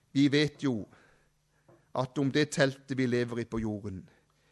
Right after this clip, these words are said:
blir brutt ned. Det blir brutt ned. Men det står noe mer. For det står, "Så har vi en bygning som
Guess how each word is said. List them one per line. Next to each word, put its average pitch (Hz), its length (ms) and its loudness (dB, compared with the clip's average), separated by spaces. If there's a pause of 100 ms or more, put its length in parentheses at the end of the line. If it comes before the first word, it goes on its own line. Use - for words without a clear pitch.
blir 123 380 -2 (160)
brutt 117 380 -8
ned. 104 300 -6 (920)
Det 113 120 -10
blir 117 180 -2
brutt 135 280 -10
ned. 107 400 -10 (1160)
Men 123 100 -2
det 135 120 2
står 147 220 2
noe 165 100 0
mer. 147 280 6 (2000)
For 131 160 4
det 131 100 6
står, 135 400 4 (680)
"Så 190 760 8 (120)
har 185 500 6
vi 147 360 -2 (200)
en 170 280 4
bygning 156 640 2 (500)
som 156 320 -2